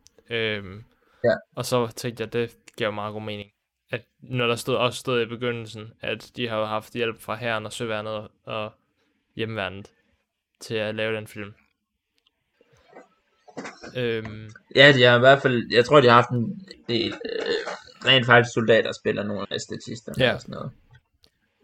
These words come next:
Speaker 1: Øhm, og det er vist, altså jeg tror også, det er, det er rigtige, øh, hvad kan man sige, øh, uniformer, de har på.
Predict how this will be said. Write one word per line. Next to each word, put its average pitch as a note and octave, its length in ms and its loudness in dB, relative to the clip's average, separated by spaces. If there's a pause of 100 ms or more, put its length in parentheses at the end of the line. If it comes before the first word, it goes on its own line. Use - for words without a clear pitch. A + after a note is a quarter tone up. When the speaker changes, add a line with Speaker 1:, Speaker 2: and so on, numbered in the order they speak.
(100)
Speaker 1:
Øhm, G2+ 560 -8
og A2 180 -18
det A2+ 120 -8
er A2+ 40 -12
vist, - 440 -16
altså - 180 -16
jeg G#2 120 -14
tror - 260 -10
også, A2+ 480 -10
det A#2 80 -4
er, G2 180 -6
det - 180 -12
er A2+ 80 -8
rigtige, B2+ 500 -2
øh, F#2+ 60 -8 (640)
hvad A#2+ 100 -12
kan A#2 80 -14
man A#2 80 -14
sige, A#2 300 -10 (1200)
øh, B2+ 300 0
uniformer, C3+ 480 0
de A#2+ 60 -2
har A#2 80 0
på. B2+ 340 0